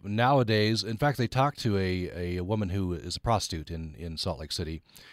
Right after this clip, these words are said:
in her fifties. She's been doing this for a decade or so, uh,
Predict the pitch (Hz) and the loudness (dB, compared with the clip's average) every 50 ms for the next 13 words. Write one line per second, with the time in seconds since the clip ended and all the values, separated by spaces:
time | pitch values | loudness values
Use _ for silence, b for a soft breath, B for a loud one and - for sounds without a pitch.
0 | B B B 123 117 104 - - 110 101 - 82 78 80 90 - 98 92 - - | B B B 0 0 0 2 2 0 0 0 -4 -6 -6 -4 -4 -4 -4 -4 -2
1 | 90 87 82 90 87 85 82 85 80 - - 82 80 78 76 - _ B B B | -4 -4 -2 -2 -4 -4 -4 -4 -6 -6 -6 -6 -8 -8 -10 -12 _ B B B
2 | B B B B B B B B B B 101 95 117 113 - - 117 107 98 98 | B B B B B B B B B B -4 0 0 2 2 2 2 2 2 2
3 | 95 - - 107 95 95 95 98 113 110 B B B B B B B B B - | 0 0 2 2 4 4 4 4 2 0 B B B B B B B B B -8
4 | 90 90 90 90 87 87 87 | -6 -4 -4 -2 -2 -4 -4